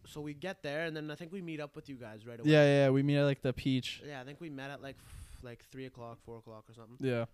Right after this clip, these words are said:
Speaker 1: I don't know, where, where did we spend the night that night? Oh,
Speaker 2: You?
Speaker 1: no, that was the night of the party.
Speaker 2: Yeah, that was the night of the
Speaker 1: Yeah.
Speaker 2: party.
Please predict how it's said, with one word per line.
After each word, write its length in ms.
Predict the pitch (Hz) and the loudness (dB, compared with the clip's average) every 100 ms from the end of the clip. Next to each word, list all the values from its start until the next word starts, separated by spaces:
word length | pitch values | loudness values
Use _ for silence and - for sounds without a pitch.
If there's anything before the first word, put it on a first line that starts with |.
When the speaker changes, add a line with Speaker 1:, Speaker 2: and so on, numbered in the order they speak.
| _ | _
Speaker 1:
I 40 | |
don't 80 | 208 | -14
know, 60 | 269 | -12
where, 120 | 214 - | -12 -14
where 120 | 175 | -18
did 80 | 208 | -18
we 60 | |
spend 240 | 233 185 185 | -18 -18 -18
the 60 | |
night 160 | 123 139 | -18 -20
that 100 | 117 _ | -20 _
night? 140 | 101 _ _ _ _ _ _ | _ _ _ _ _ _ _
Oh, 80 | - | -4
Speaker 2:
You? 80 | |
Speaker 1:
no, 60 | 165 | -4
that 160 | 220 254 | -4 -6
was 100 | 220 | -8
the 80 | |
night 160 | 208 190 | -8 -10
of 100 | 175 | -12
the 40 | - | -12
party. 300 | 202 190 - | -12 -12 2
Speaker 2:
Yeah, 160 | 160 175 | 8 8
that 80 | 147 | 8
was 100 | 160 | 4
the 80 | 185 | 2
night 80 | 156 | 0
of 40 | |
the 60 | 156 | 0
Speaker 1:
Yeah. 40 | |
Speaker 2:
party. 320 | 156 123 113 | -2 -2 -6